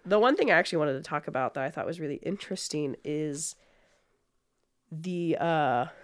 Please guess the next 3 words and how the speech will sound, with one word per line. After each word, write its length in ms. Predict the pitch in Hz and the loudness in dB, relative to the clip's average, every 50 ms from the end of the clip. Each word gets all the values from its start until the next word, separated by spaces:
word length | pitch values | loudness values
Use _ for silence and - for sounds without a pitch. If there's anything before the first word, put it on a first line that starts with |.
| - - - | -20 -16 -6
the 140 | 165 170 175 | -2 -2 -2
journey 800 | 165 160 160 175 226 269 311 311 240 185 170 165 160 156 156 - - - - - - - - _ _ _ _ _ _ _ _ _ _ | -2 -2 6 8 8 10 10 8 6 6 4 4 2 0 -2 -4 -8 -14 -20 -20 -20 -20 -20 _ _ _ _ _ _ _ _ _ _
to 920 | - - - - 254 262 254 247 220 190 180 175 170 165 165 160 156 156 | -6 -4 -2 0 2 2 4 6 6 6 6 6 6 4 2 0 -2 -4